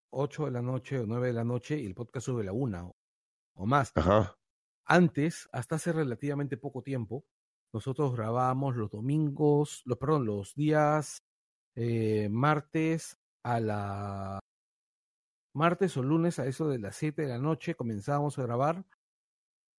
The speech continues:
Speaker 1: En realidad, en la, en la realidad comenzábamos a grabar a las ocho, terminábamos a las doce, una. Y yo llegaba a mi casa y editaba. Lo que,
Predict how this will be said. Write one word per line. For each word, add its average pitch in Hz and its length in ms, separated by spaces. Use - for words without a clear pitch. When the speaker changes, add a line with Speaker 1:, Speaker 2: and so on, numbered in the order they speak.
Speaker 1:
En 135 140
realidad, 131 360
en 131 300
la, 113 120
en 139 120
la 123 100
realidad 117 340
comenzábamos 131 560
a 131 40
grabar 104 280
a 110 80
las 95 200
ocho, 131 340
terminábamos 135 680
a 107 60
las 104 200
doce, 120 440
una. 117 360
Y 135 420
yo 127 80
llegaba 127 280
a 135 40
mi 117 100
casa 160 480
y 123 160
editaba. 95 560
Lo 139 200
que, 139 640